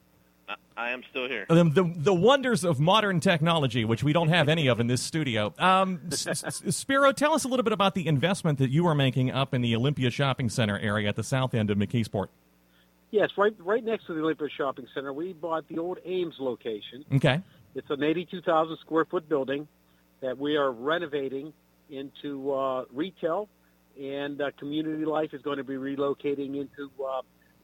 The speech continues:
Speaker 3: part of that facility.
Speaker 2: What's going in the
Speaker 3: We
Speaker 2: other,
Speaker 3: have
Speaker 2: in the other part, because you broke the internet when this was announced?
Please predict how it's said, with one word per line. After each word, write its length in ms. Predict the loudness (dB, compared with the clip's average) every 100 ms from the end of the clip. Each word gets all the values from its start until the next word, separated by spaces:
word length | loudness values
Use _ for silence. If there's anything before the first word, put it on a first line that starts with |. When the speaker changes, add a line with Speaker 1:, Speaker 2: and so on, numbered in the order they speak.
| 0
Speaker 3:
part 200 | 0 2
of 60 |
that 140 | -2 -6
facility. 500 | -10 -14 -14 -14 -20 _ _ _ _ -4
Speaker 2:
What's 240 | 2 2 2
going 240 | 0 2
in 80 | 4
the 80 | 4
Speaker 3:
We 40 |
Speaker 2:
other, 180 | 4 4
Speaker 3:
have 140 | 2 -4 -10 0
Speaker 2:
in 100 | 2
the 120 | 4
other 160 | 2 0
part, 280 | 2 0 0
because 300 | 2 2 2
you 80 | 2
broke 260 | 4 2
the 160 | 2 2
internet 340 | 2 2 0
when 120 | 2
this 160 | 2 2
was 100 | 2
announced? 480 | 2 2 0 -6